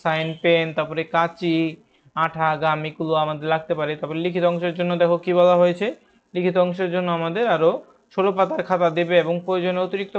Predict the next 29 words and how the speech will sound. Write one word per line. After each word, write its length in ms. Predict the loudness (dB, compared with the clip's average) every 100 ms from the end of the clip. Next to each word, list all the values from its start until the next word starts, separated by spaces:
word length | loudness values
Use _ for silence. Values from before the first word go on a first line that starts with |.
| -2
খাতা 160 | 0
আমাদের 220 | 0 0 -2
কি 120 | -4
করতে 240 | -4 -4 0
পারে? 200 | 0 0 -4
সরবরাহ 460 | -2 0 2 2 2
করতে 260 | -2 -4 -2
পারে, 180 | -2 -2
ঠিক 160 | -4 -4
আছে। 220 | -4 -4 -8 -10 -20 -12 -6
এরপরে 220 | -2 0
দেখো 200 | 0 2
গতে 240 | 2 2 0
কি 140 | -2
বলা 180 | 0 2
হয়েছে, 180 | 2 0
মূল্যায়নপত্র 640 | 0 2 2 2 0 -2 -2
সম্পর্কে, 500 | -4 0 0 2 0 -4 -8 _ _
সরবরাহকৃত 580 | 2 2 4 2 2 -2
মূল্যায়নপত্র 580 | -2 -2 -2 -2 -4 -6 -4
থেকে 220 | -2 -2 -4 -10 -16 _ _ -6
তোমার 140 | -2
নির্দেশনা 520 | -2 0 0 0 0 0
এগুলো 220 | 0 2 2
আমাদের 260 | 2 -2 -4
কি 100 | -6
করতে 240 | -6 -2
হবে? 160 | 0 0 -2
এগুলো 200 | -2